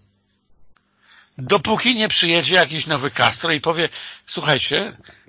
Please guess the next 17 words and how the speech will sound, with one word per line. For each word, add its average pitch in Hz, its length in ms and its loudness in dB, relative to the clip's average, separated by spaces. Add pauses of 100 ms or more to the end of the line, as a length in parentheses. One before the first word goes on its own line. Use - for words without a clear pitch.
to 143 140 -2
już - 160 0
za 156 180 2
daleko 208 380 2
zaszło, 120 300 -2
no 123 100 -4
sto 139 220 -2
lat 151 220 4
nie 220 100 -6
będziemy 233 340 -2
tego 120 240 -2
prowadzić. 101 720 -2 (680)
<laughs> - 720 -6
Musimy - 420 2
tutaj 214 460 0
to 175 120 -2
wszystko - 480 -4